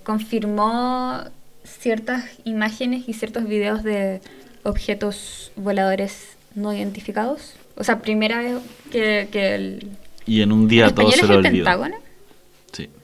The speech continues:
Speaker 1: Bueno, primera vez que ellos confirman como la validez de grabaciones y fotos.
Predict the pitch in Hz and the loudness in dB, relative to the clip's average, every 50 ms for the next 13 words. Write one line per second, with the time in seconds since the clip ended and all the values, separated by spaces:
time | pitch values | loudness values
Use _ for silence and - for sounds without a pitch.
0 | _ - - - _ _ _ _ 202 190 180 170 - - - - 202 196 202 202 | _ -20 -20 -20 _ _ _ _ -6 -4 -4 -4 -6 -8 -6 -4 -2 0 2 4
1 | 214 214 220 226 233 233 - 254 240 233 233 233 - 247 233 226 226 - - 233 | 6 6 4 4 2 0 0 0 2 2 0 0 -2 -4 -4 -4 -4 -4 -4 -2
2 | 226 220 226 233 233 233 233 233 233 226 226 - - - - - - - - - | -2 0 0 0 0 0 -2 -2 -2 -2 -4 -6 -10 -16 -16 -16 -16 -16 -16 -16
3 | - - - - - - 208 196 196 185 190 196 - - - - - - - - | -16 -16 -16 -12 -8 -6 -6 -4 -4 -4 -4 -4 -6 -8 -12 -16 -18 -16 -6 0
4 | 208 214 202 208 208 214 208 196 196 202 220 240 - - - - - 208 - - | 2 4 4 4 4 4 4 2 2 0 0 -2 -2 -6 -8 -10 -10 -8 -6 -4
5 | 196 196 202 208 208 208 202 202 208 - - 202 202 208 208 202 202 208 202 - | -2 -2 0 0 0 0 0 -2 -4 -6 -6 -6 -6 -6 -6 -8 -10 -12 -12 -10
6 | - 196 - 190 190 | -12 -12 -10 -10 -12